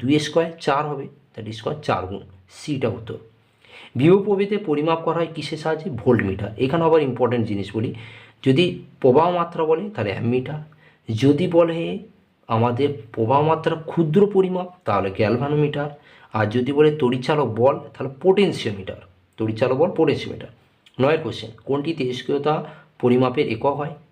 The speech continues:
মনে রাখবে বেকারের, হেনরি বেকারের নাম অনুসারে হয়। এছাড়াও যদি বলা হয়, তাহলে কুরি, রাদারফোর্ড, এগুলো হয়। তাহলে অপশন সি হচ্ছে এখানে উত্তর। কোনটি সন্ধিগত মৌল? কোনটি সন্ধিগত মৌল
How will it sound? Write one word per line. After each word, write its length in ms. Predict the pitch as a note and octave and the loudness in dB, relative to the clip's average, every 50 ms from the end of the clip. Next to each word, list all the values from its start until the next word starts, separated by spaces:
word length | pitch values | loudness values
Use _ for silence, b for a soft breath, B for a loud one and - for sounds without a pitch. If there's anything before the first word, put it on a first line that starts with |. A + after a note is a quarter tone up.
| _ - | _ -6
মনে 120 | A2+ G#2 G2+ | -4 0 0
রাখবে 180 | G2+ G2 G2+ G2 G2+ | 0 0 0 0 -2
বেকারের, 360 | G#2 G2+ G2+ C3 B2+ C3+ C#3 - A2+ | -2 -2 0 -2 -2 -2 -4 -6 -8
হেনরি 260 | A#2 G#2 G#2 G2+ A2+ A2+ G#2+ | -8 -8 -6 -4 -4 -4 -4
বেকারের 320 | G#2 G2+ A2 A2 A2+ A#2+ B2 A#2 A2+ | -4 -4 -4 -2 -2 -2 0 0 0
নাম 100 | A2 A2+ A2+ A#2 | 0 0 0 0
অনুসারে 320 | A#2+ C3 B2+ - B2+ C3 B2+ | -2 -4 -2 0 0 0 0
হয়। 120 | C3 C3+ C3+ B B B B B B C3 C#3+ | 0 -2 -4 B B B B B B 0 0
এছাড়াও 380 | D3 - - D#3 D3 D#3+ E3+ E3+ E3 | 0 2 0 0 2 2 2 2 0
যদি 140 | E3 E3 D#3+ D#3 | -4 -6 -2 -2
বলা 140 | D#3 D3+ D3 D3+ | 0 0 0 -4
হয়, 120 | D3+ - - | -6 -8 -10
তাহলে 160 | - A2 - - - | -10 -10 -10 -10 -8
কুরি, 240 | - B2 B2+ C3 D3 D#3 - - - A2 | -4 -2 -2 -2 -2 -4 -8 -8 -4 0
রাদারফোর্ড, 480 | G#2 G#2 G#2+ B2 C3 C3+ - D3 C#3+ C#3+ - - G#2+ | 0 2 2 2 -2 -2 -2 -6 -6 -6 -8 -10 -10
এগুলো 200 | F#2+ - G#2 A#2 B2 B2 | -8 -4 -4 -4 -4 -4
হয়। 140 | A#2 - - B B B B | -8 -10 -12 B B B B
তাহলে 160 | _ - G#2+ G2 | _ -6 -4 -4
অপশন 220 | - - - - B2+ B2 - | -4 -4 -4 -2 -2 -2 -4
সি 140 | - - D#3+ D3 C3 | -6 -4 0 0 0
হচ্ছে 180 | A#2+ - - D3+ C3 | 0 0 -2 -4 -4
এখানে 160 | B2 - B2 B2 - | -2 -4 -6 -8 -8
উত্তর। 180 | - - - - _ _ B B B B B B B B B B - | -12 -14 -20 -20 _ _ B B B B B B B B B B 2
কোনটি 260 | D#3+ F3+ F#3+ G3+ A3+ A3 - | 4 4 4 4 2 0 2
সন্ধিগত 400 | - D3+ D3 D3+ D#3+ D#3+ E3+ E3 F3+ F3 D#3+ B2+ | 2 2 2 4 4 4 4 4 2 -2 0 2
মৌল? 200 | A2+ G#2 G2+ - - - - - - - _ - - | 2 2 2 0 -4 -6 -10 -16 -20 -20 _ -2 2
কোনটি 240 | D3 D#3 F3 F3 G#3 G3 - | 2 2 2 2 -2 -4 -2
সন্ধিগত 360 | - D3 C#3 C3+ C#3+ D3 C3+ D3+ D3+ D3 | -2 -2 0 2 2 2 2 2 0 -2
মৌল 120 | D3 E3+ | 0 0